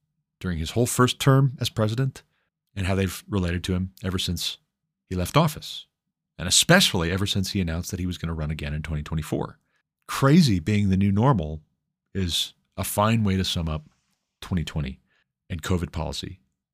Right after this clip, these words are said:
And yes, people driving around by themselves in their cars wearing masks, like Bill Maher was pointing out, it doesn't have to make sense when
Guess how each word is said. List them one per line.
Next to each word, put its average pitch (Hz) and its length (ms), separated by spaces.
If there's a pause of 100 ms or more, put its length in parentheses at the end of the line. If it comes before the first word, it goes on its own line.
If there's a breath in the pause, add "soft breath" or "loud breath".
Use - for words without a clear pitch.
(160)
And 92 240
yes, 120 320
people 104 440 (520 soft breath)
driving 107 280
around 98 500
by 95 180
themselves 117 440
in 110 80
their 139 80
cars 101 360
wearing 120 220
masks, 95 600 (520)
like 101 180
Bill 101 120
Maher 90 220
was 92 140
pointing 80 280
out, 117 280 (1160)
it 101 80
doesn't 135 220
have - 360
to - 80
make 92 180
sense - 480 (180)
when 107 400